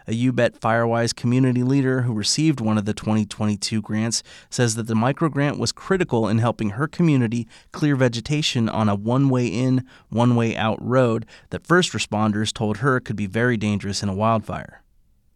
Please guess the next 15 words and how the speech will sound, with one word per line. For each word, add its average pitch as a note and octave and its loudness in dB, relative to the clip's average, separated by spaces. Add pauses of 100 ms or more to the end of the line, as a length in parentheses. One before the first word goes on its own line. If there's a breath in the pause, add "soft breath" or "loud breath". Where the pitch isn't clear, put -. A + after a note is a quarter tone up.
This D3 2
new D3 4
round C3+ 2
of B2 0
microgrants B2+ 0
are A#2+ 2
intended B2 0
to A#2+ -4
fund A#2+ -2
collaborative A2+ 0
projects A2+ -2
that A2+ -4
provide G#2+ -2
community-wide A2+ 0
benefits, G#2+ -4